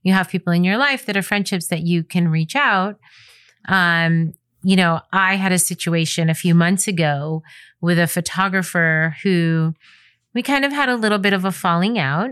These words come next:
n-, nothing extreme, but we just weren't really speaking. Um, and I had a situation where I left,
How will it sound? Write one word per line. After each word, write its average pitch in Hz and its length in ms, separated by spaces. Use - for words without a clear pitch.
n-, 247 360
nothing 247 320
extreme, 170 760
but 214 300
we 202 140
just 190 240
weren't 165 180
really 160 300
speaking. 190 760
Um, 185 720
and 190 500
I 196 60
had 202 140
a 214 60
situation 180 720
where 160 320
I 170 120
left, 165 640